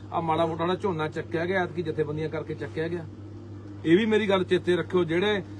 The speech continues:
ਇਹ ਪ੍ਰਾਪੇਗੰਡੇ ਦੇ ਸਰਕਾਰ ਲੱਗੀ ਆ, ਚਾਹੇ ਸੈਂਟਰ ਦੀ ਆ, ਚਾਹੇ ਪੰਜਾਬ ਦੀ ਆ, ਵੀ ਇੱਕ ਵਾਰੀ ਲੋਕਾਂ ਨੂੰ, ਜਥੇਬੰਦੀਆਂ ਨੂੰ ਦੂਰ ਕਰੋ। ਕਿਉਂ?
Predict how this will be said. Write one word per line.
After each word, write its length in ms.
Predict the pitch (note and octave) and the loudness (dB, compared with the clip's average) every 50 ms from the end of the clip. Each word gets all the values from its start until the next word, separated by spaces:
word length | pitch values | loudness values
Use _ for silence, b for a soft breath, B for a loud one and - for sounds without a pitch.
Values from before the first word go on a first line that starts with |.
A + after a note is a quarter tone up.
| - - | 0 4
ਇਹ 100 | F#3+ A3 | 4 6
ਪ੍ਰਾਪੇਗੰਡੇ 600 | G#3 G#3 G#3 F#3 - - G#3 G3 G3 F#3+ F3+ F#3 | 6 6 4 2 4 4 4 4 4 4 2 2
ਦੇ 120 | F3+ G3 F3+ | 2 2 2
ਸਰਕਾਰ 440 | E3+ F3 D#3 - F3+ F#3 F#3 F#3+ | 2 0 4 8 8 10 10 8
ਲੱਗੀ 340 | G3 G3 F#3 D#3 E3 F#3+ F#3+ F3+ | 6 2 0 2 2 6 6 6
ਆ, 160 | E3+ D#3+ - - - - - - - - - - - - - - - - - - - - - - - - - - - - - - - - - - | 6 4 2 -4 -10 -14 -14 -14 -14 -16 -14 -14 -14 -16 -14 -16 -14 -14 -14 -14 -14 -14 -14 -14 -14 -12 -12 -12 -14 -14 -14 -14 -14 -14 -6 0
ਚਾਹੇ 160 | F3+ F3+ F#3 F3+ | 4 4 4 6
ਸੈਂਟਰ 360 | F#3+ F#3 F#3+ F#3+ F#3+ F#3+ F#3+ | 6 4 4 2 0 -2 2
ਦੀ 100 | G3+ G#3 | 4 4
ਆ, 60 | G3+ | 4
ਚਾਹੇ 160 | G3 G3 G3 G3+ | 4 4 2 2
ਪੰਜਾਬ 460 | G3 F#3+ F#3 F3+ F3+ F3+ F3+ F3+ F3 | 2 0 4 6 8 8 8 8 6
ਦੀ 80 | F3 G3+ | 4 2
ਆ, 40 | F#3+ | 2
ਵੀ 120 | G3+ G#3+ | 2 0
ਇੱਕ 160 | G3+ - - | 0 -2 -2
ਵਾਰੀ 260 | G3 G3 G3 G3+ A3 | 0 2 4 4 4
ਲੋਕਾਂ 440 | G3 F3+ F3+ E3 - - G3 F#3 F#3+ | 6 6 6 6 4 2 0 2 2
ਨੂੰ, 220 | G3 G3+ G#3+ G#3 D#3+ | 2 0 0 -2 -2
ਜਥੇਬੰਦੀਆਂ 500 | D3+ F3+ E3 F#3 G3 F#3+ G3 G3 F#3 G3+ | -2 2 2 2 2 2 2 0 0 2
ਨੂੰ 100 | G3 G3 E3 | 0 0 2
ਦੂਰ 200 | F3 F3+ F3 E3 | 2 2 2 2
ਕਰੋ। 240 | - D#3 C3+ C#3 C3+ | 0 0 -2 -2 -2
ਕਿਉਂ? 380 | - F#3+ G3 G#3 A#3 A#3+ A3+ | -2 0 4 6 6 4 4